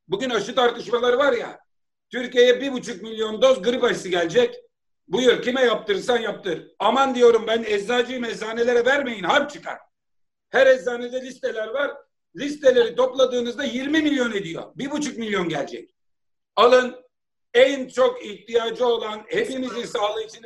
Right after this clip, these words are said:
en doğru bir buçuk milyon kişiye vurun. Ama bugün Hıfzı Sıha olsaydı,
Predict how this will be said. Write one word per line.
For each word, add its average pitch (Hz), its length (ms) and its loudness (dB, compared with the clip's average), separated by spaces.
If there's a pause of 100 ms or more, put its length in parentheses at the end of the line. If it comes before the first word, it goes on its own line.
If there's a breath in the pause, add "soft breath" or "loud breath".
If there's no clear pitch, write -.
en 277 280 0
doğru 254 300 6
bir 269 100 -8
buçuk 247 300 -12
milyon 208 300 -6
kişiye 160 280 -2
vurun. - 260 -8 (600)
Ama 233 260 2
bugün 247 240 -4
Hıfzı 233 280 -6
Sıha 233 260 0
olsaydı, 220 680 -2